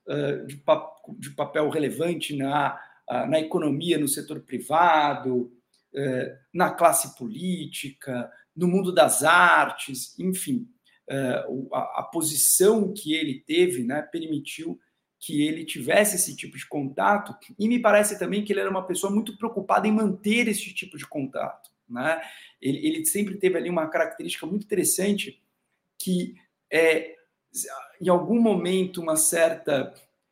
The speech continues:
timidez, mas nunca transformou esta timidez em uma enorme barreira, né? Então,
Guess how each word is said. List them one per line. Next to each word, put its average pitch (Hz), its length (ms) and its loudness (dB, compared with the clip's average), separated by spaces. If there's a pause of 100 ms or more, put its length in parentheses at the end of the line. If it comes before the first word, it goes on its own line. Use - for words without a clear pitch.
(400)
timidez, 185 1040 2 (100)
mas 180 340 2
nunca 226 360 2
transformou 190 960 2
esta 196 360 4
timidez 180 920 -4
em 165 160 -8
uma 180 560 -2 (240)
enorme 175 600 4
barreira, 139 720 2 (540)
né? 131 340 -6 (1200)
Então, 156 500 -4